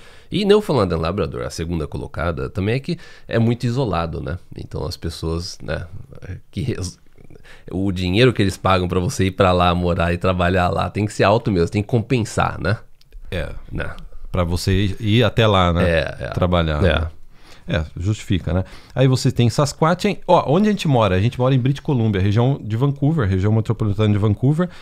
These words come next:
Speaker 2: British Columbia, cinquenta mil dólares e setecentos
Speaker 1: Cinquenta.
Speaker 2: por ano. Olha só, Alberta é quase vinte, o salário médio em Alberta é quase vinte por cento maior do que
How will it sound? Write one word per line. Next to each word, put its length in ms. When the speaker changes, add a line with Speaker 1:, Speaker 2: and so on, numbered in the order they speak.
Speaker 2:
British 220
Columbia, 460
cinquenta 800
mil 240
dólares 800
e 60
setecentos 720
Speaker 1:
Cinquenta. 260
Speaker 2:
por 180
ano. 300
Olha 260
só, 360
Alberta 520
é 40
quase 300
vinte, 340
o 80
salário 320
médio 260
em 20
Alberta 340
é 20
quase 320
vinte 320
por 160
cento 360
maior 520
do 120
que 340